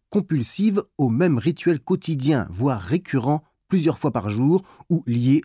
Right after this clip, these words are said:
à une situation précise. Par exemple, pour se rendre d'un endroit à un autre, ils sont dans l'obligation absolue de prendre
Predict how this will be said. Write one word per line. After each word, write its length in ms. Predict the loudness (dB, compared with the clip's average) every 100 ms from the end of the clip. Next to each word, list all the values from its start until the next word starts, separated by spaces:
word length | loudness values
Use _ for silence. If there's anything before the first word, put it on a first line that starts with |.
| 0
à 80 | -2
une 100 | -2
situation 440 | -2 -2 -2 -2
précise. 480 | -2 -2 -2 -2 -4 -10 -20 _
Par 140 | -6 -4
exemple, 380 | 0 0 0 -4 _ _
pour 140 | -8
se 120 | -6 -4
rendre 380 | 0 0 0
d'un 160 | -2 -2
endroit 380 | -2 0 -2 -2
à 60 | -2
un 180 | 0
autre, 240 | 0 0 -4 -8 _
ils 160 | -4 -2
sont 200 | 0 -2
dans 180 | 0 -2
l'obligation 840 | 0 0 0 -4 0 0 0 -4 -4
absolue 520 | -6 -2 0 2 0 -2 _
de 120 | -4
prendre 340 | -2 -2 -2